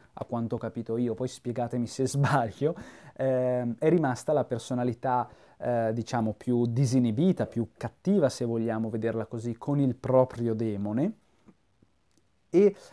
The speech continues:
eh, è stato strumento stesso dello psichiatra Samuel Stern nel tentativo di esorcizzarlo, perché ha creato una nuova, eh, specie, un nuovo ibrido,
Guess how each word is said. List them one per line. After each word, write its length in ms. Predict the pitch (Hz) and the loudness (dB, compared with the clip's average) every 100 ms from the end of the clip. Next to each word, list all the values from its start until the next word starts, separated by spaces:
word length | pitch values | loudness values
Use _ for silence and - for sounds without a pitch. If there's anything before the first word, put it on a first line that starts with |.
| - | -2
eh, 280 | 139 135 - | 4 4 2
è 80 | |
stato 680 | 139 - 180 185 175 160 - | -4 2 2 4 4 4 0
strumento 720 | 139 - 170 165 185 208 190 165 | -6 -4 2 4 4 4 2 -2
stesso 500 | - - 190 190 175 | -2 0 0 0 0
dello 200 | 160 160 | 2 2
psichiatra 680 | - 135 - 185 131 123 | 0 -4 -2 -2 -2 -4
Samuel 340 | 110 127 123 113 | -4 -2 -2 -4
Stern 300 | - 127 120 | -2 -2 0
nel 160 | 123 | -4
tentativo 500 | 143 139 131 165 151 | -4 -4 -4 -2 0
di 60 | 123 | 0
esorcizzarlo, 960 | 117 120 - 143 135 127 104 104 131 | 0 -2 -2 -4 -2 -2 -2 -2 -2
perché 460 | 160 180 175 131 139 - - - | 0 -2 -2 -2 -2 -4 -20 -6
ha 140 | 139 | -6
creato 680 | - 180 190 117 104 - 139 | -2 2 4 4 0 -2 -2
una 280 | 156 151 143 | 0 0 0
nuova, 580 | 135 120 110 110 113 117 - - _ | 0 0 0 0 0 -2 -10 -20 _
eh, 200 | 127 120 | -2 -2
specie, 500 | - - 110 104 151 | -4 -2 -2 0 0
un 140 | 151 | 2
nuovo 300 | 147 135 139 | 6 6 6
ibrido, 520 | 123 107 117 113 117 | 4 2 0 0 -2